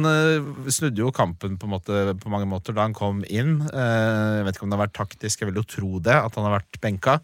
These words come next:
Litt sånn rare valg av Ernst, eh, egentlig lagoppstillingsmessig for Spurs i det siste. Eh, men så møter de Fulham borte. Fulham er gode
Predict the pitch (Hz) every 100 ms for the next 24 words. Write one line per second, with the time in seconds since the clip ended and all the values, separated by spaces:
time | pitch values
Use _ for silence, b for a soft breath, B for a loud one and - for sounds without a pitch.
0 | B B B 110 110 113 117 92 90 95
1 | 87 85 104 90 90 87 - 104 95 90
2 | 90 101 98 95 80 - 82 85 - 90
3 | - 92 92 - 87 90 - 98 92 98
4 | 98 - 117 B B B B - 113 110
5 | 113 127 139 147 156 165 165 143 135 156
6 | 151 - 160 127 127 156 110 135 113 123
7 | 90